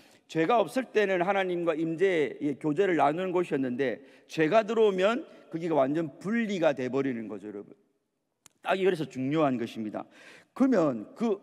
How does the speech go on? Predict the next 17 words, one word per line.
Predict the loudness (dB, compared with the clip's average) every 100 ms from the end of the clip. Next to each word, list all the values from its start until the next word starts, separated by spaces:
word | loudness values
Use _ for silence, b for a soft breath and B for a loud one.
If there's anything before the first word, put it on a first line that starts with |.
| -8
하나님이 | -2 0 0 -2 -4 -6 -8 B
자기 | -2 0
백성을 | 0 -2 -4
사랑하신다면 | -4 -2 -2 -2 -4 -2 -2 0 -4 -6 B B B -4
다시 | -4 -2 -2
그 | -2
땅으로 | 0 0 0 -2 -2
불러야 | -4 -2
될 | -2 -4
것이지 | -8 -8 -6
않습니까, | -8 -8 -8 -8
여러분? | -8 -8 -12 -16 _ _ -12
바로 | -2 -2
거기에 | 0 0 0 2 2 0 -4 -6
언약이 | -2 -2 -4
있는 | -8 -8
것입니다. | -10 -12 -14 -14